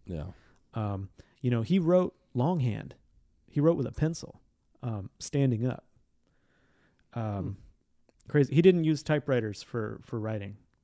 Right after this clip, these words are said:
Speaker 2: as much for, for his, uh,
Speaker 1: Huh.
Speaker 2: prose and stuff. He'd write letters on a typewriter. Um, I think, um, there's actually, there's only one book that he wrote on a typewriter, The Movable Feast, um, which was kinda created by some other things that he
Speaker 1: Yeah.
Speaker 2: found and put together and edited with a typewriter.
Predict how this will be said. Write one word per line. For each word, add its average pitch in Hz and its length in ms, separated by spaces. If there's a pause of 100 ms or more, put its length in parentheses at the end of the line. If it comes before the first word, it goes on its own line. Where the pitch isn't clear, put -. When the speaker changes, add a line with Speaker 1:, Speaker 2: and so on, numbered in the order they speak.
Speaker 2:
as 110 100
much 107 240
for, 107 300
for 107 200
his, 107 280
uh, - 320
Speaker 1:
Huh. 143 100 (1300)
Speaker 2:
prose 113 240
and 98 80
stuff. - 180
He'd 185 120
write 170 140
letters 123 320
on 123 100
a - 20
typewriter. 110 500 (180)
Um, 107 320
I 123 60
think, 117 180 (540)
um, 104 420 (140)
there's 117 140
actually, 127 280
there's 123 160
only 139 160
one 123 460
book 123 420 (180)
that 113 120
he 113 80
wrote 131 240
on 104 120
a - 60
typewriter, 107 560
The 113 60
Movable 113 420
Feast, - 420 (480)
um, 98 300 (120)
which 117 140
was 107 100
kinda 110 200
created 123 420
by 110 120
some 107 200
other 117 140
things 107 360
that 117 120
he 113 60
Speaker 1:
Yeah. 87 100
Speaker 2:
found 117 280
and 104 100
put 123 140
together 110 400
and 101 120
edited 107 260
with 104 120
a - 40
typewriter. - 480